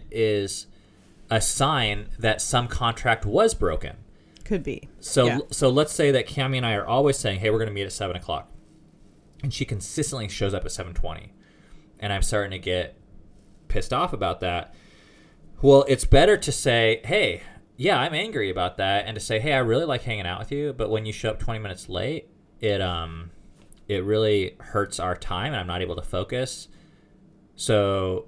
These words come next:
Speaker 1: this, something has to change."
Speaker 2: Mm-hmm.
Speaker 1: You know, it's not just anger like you're throwing shit around the house, but
Speaker 2: No,
Speaker 1: it's
Speaker 2: but
Speaker 1: still, like,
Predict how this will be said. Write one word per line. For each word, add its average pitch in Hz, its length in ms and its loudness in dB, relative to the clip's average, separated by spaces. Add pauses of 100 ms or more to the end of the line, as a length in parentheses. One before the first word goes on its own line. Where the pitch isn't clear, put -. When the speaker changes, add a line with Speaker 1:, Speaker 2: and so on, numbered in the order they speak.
Speaker 1:
this, 101 200 -6
something 101 240 -4
has 87 120 -6
to 85 60 -10
change." - 420 -12
Speaker 2:
Mm-hmm. 160 420 -6
Speaker 1:
You 117 100 -2
know, 101 60 2
it's 101 120 -2
not 160 140 0
just 101 220 -8
anger 92 260 -6
like 80 160 -8
you're 85 80 -10
throwing 85 360 -10
shit - 200 -12
around 82 300 -12
the - 140 -16
house, 110 320 -6
but 80 320 -8 (180)
Speaker 2:
No, 202 420 2
Speaker 1:
it's 147 140 -2
Speaker 2:
but 165 80 0
Speaker 1:
still, 151 260 8
like, 98 440 0